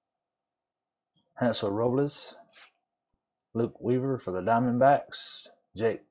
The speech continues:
Junis for the Royals. Gavin Lux. Gavin Lux, rookie for the Dodgers.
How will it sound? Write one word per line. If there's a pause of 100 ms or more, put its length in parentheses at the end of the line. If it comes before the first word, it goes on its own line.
(120)
Junis
for
the
Royals. (680)
Gavin
Lux. (1200)
Gavin
Lux,
rookie
for
the
Dodgers.